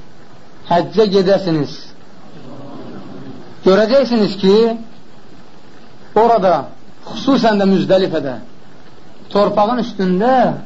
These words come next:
Gecədən səhərə qədər yatan milyonerlər, milyarderlər var. Onlara bir paska on min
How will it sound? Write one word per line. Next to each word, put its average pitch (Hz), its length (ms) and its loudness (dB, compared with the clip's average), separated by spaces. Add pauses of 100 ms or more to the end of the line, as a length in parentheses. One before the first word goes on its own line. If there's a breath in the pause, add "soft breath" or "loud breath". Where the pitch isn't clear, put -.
(840)
Gecədən 220 760 4
səhərə 202 480 4
qədər 175 380 4 (420)
yatan 170 500 2
milyonerlər, 160 720 4
milyarderlər 143 680 2
var. 107 200 -6 (1500)
Onlara 196 340 6
bir 226 180 0
paska 175 360 0
on 202 220 6
min 143 220 0